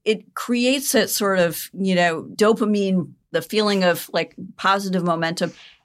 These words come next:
and that somebody might be in that state much more likely to take the next step for their own constructive path, as opposed to, you know, going back to, you know, the drug scene and just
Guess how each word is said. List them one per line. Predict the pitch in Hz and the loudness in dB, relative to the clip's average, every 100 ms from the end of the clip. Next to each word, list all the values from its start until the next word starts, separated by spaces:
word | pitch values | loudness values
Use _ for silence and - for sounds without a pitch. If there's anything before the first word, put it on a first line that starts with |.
| _ | _
and | 233 285 226 185 | 2 4 2 0
that | 196 | -2
somebody | - 208 208 202 | 0 0 2 4
might | 190 226 - | 4 2 -2
be | 175 175 | -6 -4
in | - 185 | 0 2
that | 170 160 | 2 0
state | - - 160 175 | -2 0 0 0
much | 190 185 180 190 - | 0 2 2 0 -2
more | 180 170 160 151 - | 0 2 0 -4 -2
likely | 180 190 202 185 | 0 0 0 0
to | 165 165 156 _ _ _ - | 2 0 -4 _ _ _ -2
take | 269 240 | 0 0
the | 240 | 0
next | 190 185 | 0 0
step | - 143 - - _ _ | -2 -2 -4 -10 _ _
for | - 208 | -2 2
their | 180 180 | 4 6
own | 180 180 | 4 0
constructive | - 175 - 160 151 135 | -4 -6 -4 -4 -6 -6
path, | 170 120 - - | -2 -2 -4 -6
as | 175 180 | -4 -4
opposed | - 180 175 - | -2 -2 -2 -4
to, | 175 156 147 - _ _ _ - | -6 -6 -8 -12 _ _ _ -2
you | 180 | 0
know, | 160 151 - _ | 2 0 -4 _
going | 180 175 170 | 0 2 2
back | 160 160 - | 0 0 -2
to, | 165 147 139 - - | -4 -2 -4 -10 -16
you | - 180 | -6 -4
know, | 156 | -2
the | 156 | -2
drug | 156 170 165 | 0 -2 -2
scene | - 165 | -4 -2
and | 151 147 | -2 -4
just | 151 | -8